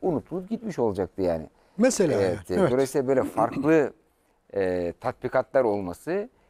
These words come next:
Speaker 1: Peygamberimizin farklı, e, uygulamalarını bir nevi yaşatmış oluyorlar. Farklı sünnetleri
Speaker 2: Bu zaten,
Speaker 1: yaşatmış oluyorlar.
Speaker 2: bu zaten şeyle alakalı. E, sahabenin Peygamber Efendimizle irtibatının bir neticesi.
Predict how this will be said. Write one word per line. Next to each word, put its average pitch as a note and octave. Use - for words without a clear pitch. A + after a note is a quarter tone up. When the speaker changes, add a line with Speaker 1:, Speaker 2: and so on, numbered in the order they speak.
Speaker 1:
Peygamberimizin A#2
farklı, C3+
e, F2+
uygulamalarını G#2+
bir B2+
nevi B2+
yaşatmış B2
oluyorlar. E2
Farklı G#2+
sünnetleri G2+
Speaker 2:
Bu B3
zaten, A3+
Speaker 1:
yaşatmış C3
oluyorlar. F#2+
Speaker 2:
bu G3+
zaten G3+
şeyle A3
alakalı. C3
E, C#3
sahabenin E3+
Peygamber F#3
Efendimizle F3+
irtibatının F3+
bir F#3+
neticesi. B2+